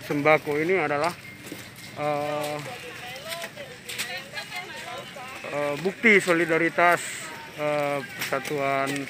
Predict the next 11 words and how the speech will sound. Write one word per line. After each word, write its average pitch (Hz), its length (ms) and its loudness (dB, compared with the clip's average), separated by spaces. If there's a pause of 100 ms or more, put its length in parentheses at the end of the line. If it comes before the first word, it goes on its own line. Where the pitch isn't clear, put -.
(920)
eh, 143 760 -2 (1600)
Marga 143 240 0
Tionghoa, 139 560 -2 (240)
atau 170 560 2
kalau 156 240 0
kita 151 160 -2
disebut 151 420 -4
di 143 140 -4
sini, 139 420 -2 (480)
Persatuan 170 1120 4 (680)
Tim 220 320 6